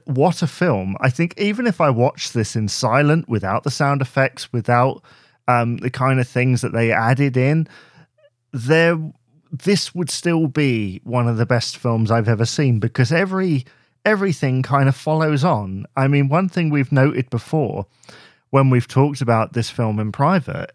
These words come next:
is William A. Wellman gave portable cameras to people in the battlefield sequences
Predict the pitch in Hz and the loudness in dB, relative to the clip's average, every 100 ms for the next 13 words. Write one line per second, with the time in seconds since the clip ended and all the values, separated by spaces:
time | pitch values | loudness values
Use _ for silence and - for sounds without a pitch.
0 | - 135 135 135 117 - - _ _ - | -6 -2 2 2 0 -6 -16 _ _ -6
1 | 131 254 277 202 156 117 127 127 120 104 | -2 0 0 2 2 2 2 2 2 -2
2 | 92 90 - _ _ _ _ 127 - 147 | -4 -8 -10 _ _ _ _ -6 0 2
3 | 147 139 139 - _ - 170 208 - 233 | 4 2 -2 -6 _ -2 0 0 -2 -4
4 | 202 185 - 151 135 107 95 - - - | -2 -2 -2 0 0 0 -4 -8 -12 -16
5 | _ _ _ _ - - 151 - 185 196 | _ _ _ _ -4 -2 -2 -2 -2 -2
6 | - 180 160 160 156 131 131 127 - 107 | -2 0 2 2 0 0 0 0 -2 -6
7 | - 110 98 98 - - 98 - 101 82 | -4 -4 -2 -6 -6 -4 -4 -6 -6 -6
8 | - 101 98 - | -6 -6 -6 -8